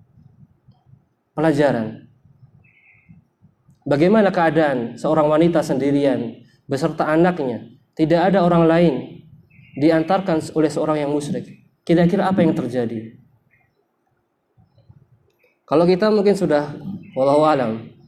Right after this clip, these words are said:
ima kita tidak bisa mengantar karena ter-, takut terkena fitnah, sendirian masalahnya. Ima kemu-, atau kemungkinan kita berbuat sesuatu kepada Ummu Salamah.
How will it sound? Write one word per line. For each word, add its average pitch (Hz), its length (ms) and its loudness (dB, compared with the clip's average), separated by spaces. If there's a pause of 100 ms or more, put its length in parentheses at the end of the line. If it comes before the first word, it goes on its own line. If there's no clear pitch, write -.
(880)
ima 180 320 2
kita 170 240 0
tidak 156 240 0
bisa 147 240 -2
mengantar 143 640 0
karena 147 300 0
ter-, 139 200 -8 (120)
takut 151 240 0
terkena 147 340 -2
fitnah, 147 600 -4 (580)
sendirian 233 560 4
masalahnya. 175 640 0 (500)
Ima 208 640 2
kemu-, 202 280 2
atau 202 200 0
kemungkinan 208 380 2
kita 220 540 -2 (1200)
berbuat 185 320 2
sesuatu 190 340 -2
kepada 165 200 0
Ummu 170 200 2
Salamah. 151 560 -4